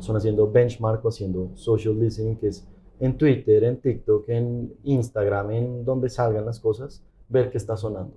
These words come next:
qué está resonando, cómo está resonando. Yo veo, yo veía mucho el formato de Rubigol, yo veía mucho el formato de Ponce, yo veía mucho el formato de Pugliato para saber diferentes estilos. Yo empecé a seguir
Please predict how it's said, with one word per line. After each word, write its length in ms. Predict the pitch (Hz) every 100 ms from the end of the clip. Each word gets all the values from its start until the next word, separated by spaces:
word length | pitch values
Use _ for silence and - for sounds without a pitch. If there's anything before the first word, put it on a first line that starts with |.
| -
qué 80 | -
está 200 | 117 113
resonando, 540 | 113 113 113 113 104 104
cómo 160 | 104 98
está 160 | 98
resonando. 420 | 95 104 101 90 - 92
Yo 220 | 90 82
veo, 400 | 85 82 82 - - - - -
yo 140 | 113 120
veía 180 | 113 107
mucho 240 | 110 113
el 60 | -
formato 360 | 113 92 95
de 60 | 101
Rubigol, 380 | 113 135 143 90
yo 100 | 90
veía 220 | 90 92
mucho 240 | 95 95 95
el 60 |
formato 400 | 92 104 90 -
de 80 | 107
Ponce, 340 | - 135 98
yo 120 | 92 92
veía 160 | 92
mucho 180 | 90 92
el 40 | _
formato 340 | 104 92 92
de 60 | -
Pugliato 420 | 104 120 117 -
para 140 | 98 98
saber 200 | 90 90
diferentes 420 | 85 98 90 -
estilos. 400 | 101 - 110 95
Yo 60 | 95
empecé 300 | 92 95 98
a 40 |
seguir 400 | 90 101 107 101